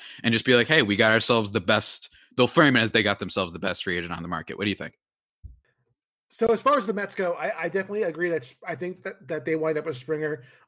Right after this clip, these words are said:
Speaker 2: Um, I don't think they go for both Realmuto and Springer. I see them signing
Speaker 1: Mm-hmm.
Speaker 2: James McCann for the catching position 'cause they definitely need help
Speaker 1: Okay.
Speaker 2: at catcher.
Speaker 1: Mm-hmm.
Speaker 2: Um, so I, I
Speaker 1: Mm-hmm.
Speaker 2: think that's more of a James McCann kind of situation.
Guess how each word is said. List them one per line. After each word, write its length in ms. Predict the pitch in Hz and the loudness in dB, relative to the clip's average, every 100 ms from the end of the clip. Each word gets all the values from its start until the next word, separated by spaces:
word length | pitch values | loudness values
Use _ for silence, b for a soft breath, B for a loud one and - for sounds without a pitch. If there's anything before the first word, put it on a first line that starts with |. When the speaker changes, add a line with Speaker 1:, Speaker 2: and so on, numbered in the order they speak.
| - | -4
Speaker 2:
Um, 220 | 156 147 | -2 -2
I 100 | 165 | 2
don't 160 | 165 185 | 4 4
think 160 | 185 185 | 2 4
they 140 | 170 | 4
go 340 | 160 165 165 | 6 6 6
for 340 | 139 160 160 156 | 2 4 6 6
both 280 | 131 160 135 | 8 6 6
Realmuto 520 | 165 156 160 160 156 | 2 4 2 2 2
and 200 | 135 143 | 0 -4
Springer. 400 | - 175 180 180 | -2 -2 0 0
I 100 | 147 | -2
see 140 | 131 | -4
them 120 | 156 | -6
signing 300 | 143 156 110 | -4 -2 -2
Speaker 1:
Mm-hmm. 220 | 135 156 131 | -2 -6 -6
Speaker 2:
James 20 | |
McCann 400 | 143 156 156 160 | -6 -6 -6 -6
for 60 | |
the 80 | 156 | -8
catching 320 | 143 165 160 | -2 -2 -2
position 340 | 156 170 180 180 b b b | -4 -2 -2 -4 b b b
'cause 100 | 156 | 2
they 60 | 156 | 4
definitely 280 | 170 180 | 4 4
need 40 | 151 | 2
help 120 | 151 | 2
Speaker 1:
Okay. 180 | 151 147 | 2 2
Speaker 2:
at 60 | 143 | 0
catcher. 240 | 131 135 | 2 0
Speaker 1:
Mm-hmm. 100 | 127 151 b b _ 151 | 0 -4 b b _ -2
Speaker 2:
Um, 140 | 147 | 0
so 120 | 131 160 | 2 2
I, 20 | |
I 140 | 156 | 2
Speaker 1:
Mm-hmm. 80 | 156 | 0
Speaker 2:
think 200 | 160 147 | 0 0
that's 220 | 160 135 | 0 2
more 160 | 151 156 | 2 2
of 80 | 147 | 4
a 100 | 139 | 2
James 300 | 131 156 127 | 2 0 -2
McCann 420 | 143 143 151 151 | -4 -4 -4 -4
kind 140 | 151 151 | -4 -4
of 60 | |
situation. 600 | 139 151 151 147 156 147 | -6 0 0 0 -2 -4